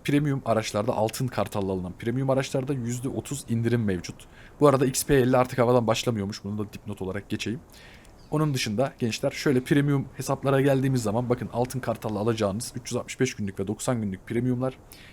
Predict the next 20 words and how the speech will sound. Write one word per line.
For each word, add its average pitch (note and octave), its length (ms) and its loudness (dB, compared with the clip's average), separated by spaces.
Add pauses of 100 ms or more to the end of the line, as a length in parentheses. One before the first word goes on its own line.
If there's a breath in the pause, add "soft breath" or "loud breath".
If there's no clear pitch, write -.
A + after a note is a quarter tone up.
(120)
iki C3+ 180 -4
bin C3 160 0
dört C3 220 6
yüz C#3+ 220 0
elli B2 240 4
T G#2+ 180 0
L'ye A2 300 0
düşüyor. G#2 320 -2 (400 loud breath)
Peki D3 280 -2 (280)
bu D#3 180 2 (100)
ne C#3 120 4
zaman A2 300 2
geçerli F#2+ 340 -4
olacak F#2 260 -6
arkadaşlar? F#2+ 540 -6 (360 loud breath)
Ne C3 80 0
zamana G#2 280 0
kadar F#2 200 -4
geçerli? G2+ 440 -6 (600 loud breath)
Bu F#3 200 4